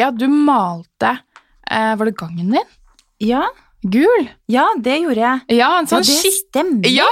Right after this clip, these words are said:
Speaker 1: det kom, vet du, det fikk jeg sånn bilde i hodet her nå.
Speaker 2: Ja.
Speaker 1: Skikkelig gul også.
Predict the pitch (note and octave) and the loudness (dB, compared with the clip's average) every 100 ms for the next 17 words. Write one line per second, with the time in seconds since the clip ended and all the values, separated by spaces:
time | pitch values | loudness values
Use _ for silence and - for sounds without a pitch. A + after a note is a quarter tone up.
0 | C4 E4 F#4 D4+ E4 G4 G4 G4 D#4+ E4+ | 0 -4 -2 -2 0 0 -2 -4 -2 -2
1 | F4+ E4+ E4 G#3 A3+ C#4+ C#4+ A3 G3 B3 | 0 0 0 2 0 0 -2 0 2 0
2 | A#3 C#4+ C4+ E4+ C5 _ _ _ _ _ | 0 0 0 0 -2 _ _ _ _ _
3 | - - B4+ - - G#3+ C4+ B3+ C4+ B3+ | -4 -2 -2 -4 -4 -2 0 0 2 2
4 | A#3+ | 2